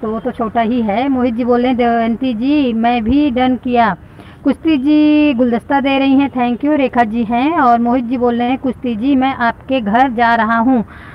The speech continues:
तो कुश्ती जी आपके घर जा रहे हैं, मोहित जी बना लीजिएगा फ्रेंड। और रेखा जी on है। साधना जी बोल रहे हैं "कुश्ती जी कम।" और चिल्ड्रन जी बोल रहे हैं "इंडियन सिस को दोस्त बना लिया है, प्लीज चेक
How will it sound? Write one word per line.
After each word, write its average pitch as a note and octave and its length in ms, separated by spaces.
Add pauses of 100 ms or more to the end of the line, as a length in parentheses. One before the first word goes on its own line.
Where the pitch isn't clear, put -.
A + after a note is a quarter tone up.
(160)
तो A#3+ 60
कुश्ती C#4+ 340
जी D4+ 120
आपके C#4+ 320
घर C4 220
जा C4 240
रहे C4 100
हैं, C#4 120
मोहित B3 340
जी B3+ 140
बना B3 240
लीजिएगा B3+ 480
फ्रेंड। B3 520
और B3 140
रेखा A#3+ 240
जी B3 200
on A#3+ 280
है। C4 140
साधना A#3+ 300
जी A#3 80
बोल A#3+ 120
रहे B3 80
हैं C4 100
"कुश्ती B3 340
जी A3+ 140
कम।" A#3+ 340 (520)
और A3+ 320
चिल्ड्रन C#4 460
जी C#4+ 80
बोल C#4+ 180
रहे C#4 80
हैं D4 160
"इंडियन C4 480
सिस D4 280 (560)
को C4+ 460 (640)
दोस्त B3+ 320
बना A#3 280
लिया B3 260
है, B3+ 360 (300)
प्लीज D4 220
चेक D4 320